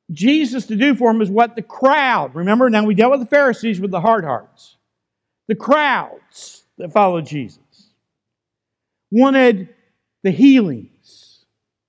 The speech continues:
They wanted him to help them with their problems. And so they showed up and they followed him to get help for my problems.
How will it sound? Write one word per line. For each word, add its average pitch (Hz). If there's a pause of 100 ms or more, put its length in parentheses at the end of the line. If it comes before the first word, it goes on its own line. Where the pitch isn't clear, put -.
(480)
They 254
wanted 294
him 269
to 220
help 294
them 285
with 262
their 233
problems. - (760)
And 233
so 285
they 277
showed 339
up 320 (460)
and 277
they 294
followed 311
him 190 (500)
to 226
get 277
help 320
for 277
my 269
problems. 254